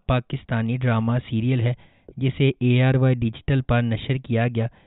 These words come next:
इस ड्रामे को फारूक रिंद ने डायरेक्ट किया है और सरवत नज़ीर ने इसे लिखा है। इस ड्रामे की मरकज़ी कास्ट में सबा कमर, जाहिद अहमद, अतीका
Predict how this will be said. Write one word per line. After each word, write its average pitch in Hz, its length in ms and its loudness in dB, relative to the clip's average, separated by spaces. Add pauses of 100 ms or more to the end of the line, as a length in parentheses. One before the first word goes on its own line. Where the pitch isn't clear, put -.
(300)
इस 139 100 -4
ड्रामे 131 420 0
को 127 220 2
फारूक 120 560 2
रिंद 127 260 0
ने 117 220 0
डायरेक्ट 117 560 -2
किया 123 260 -2
है 120 140 0 (440)
और 135 140 2
सरवत 127 520 0
नज़ीर 117 440 0
ने 117 300 0
इसे 123 240 -4
लिखा 113 340 -4
है। 123 160 -2 (460)
इस 139 160 -6
ड्रामे 131 360 0
की 143 200 -4
मरकज़ी 123 500 -2
कास्ट 117 420 -2
में 107 240 -4 (120)
सबा 127 380 -2
कमर, 120 320 -4 (420)
जाहिद 120 600 0
अहमद, 117 440 0 (200)
अतीका 123 540 0